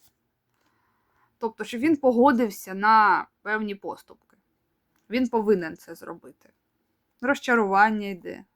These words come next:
Він бачить в ньому блазня, розумієте? Трамп, е, з-, тисне на Зеленського силою. Трамп тисне на Зеленського силою. Ще й як.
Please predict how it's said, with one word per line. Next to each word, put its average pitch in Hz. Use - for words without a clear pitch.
Він 262
бачить 226
в -
ньому 214
блазня, 185
розумієте? 208
Трамп, 226
е, 190
з-, -
тисне 285
на 196
Зеленського 170
силою. 170
Трамп 208
тисне 233
на 185
Зеленського 175
силою. -
Ще -
й 254
як. 147